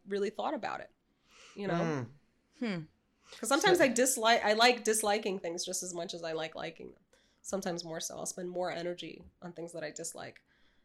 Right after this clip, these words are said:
Speaker 1: you know.
Speaker 2: So you s-, you touched on something interesting. Confusion is pleasurable.
Speaker 1: <laughs>
Speaker 2: And then we started this conversation with you talking about some super niche-y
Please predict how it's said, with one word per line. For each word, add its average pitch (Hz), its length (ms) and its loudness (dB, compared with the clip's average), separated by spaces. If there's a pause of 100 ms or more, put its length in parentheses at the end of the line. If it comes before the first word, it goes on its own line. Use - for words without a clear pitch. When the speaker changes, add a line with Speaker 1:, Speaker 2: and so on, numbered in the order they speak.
(160)
Speaker 1:
you 180 100 -6
know. - 120 -8 (320)
Speaker 2:
So 151 280 4
you 143 160 4
s-, - 180 -2
you 135 140 -2
touched 147 280 0
on 131 100 0
something 127 300 -2
interesting. 107 520 -6
Confusion 120 680 -4
is - 220 -8
pleasurable. 82 960 -8
Speaker 1:
<laughs> - 600 2 (100)
Speaker 2:
And 139 240 4
then 135 340 2
we 127 80 -6
started 160 320 0
this 135 140 -2
conversation 113 680 -4
with 101 120 -4
you 113 140 -6
talking 107 420 -6
about 92 400 -8
some 101 260 -8
super 135 800 -2
niche-y 101 840 -4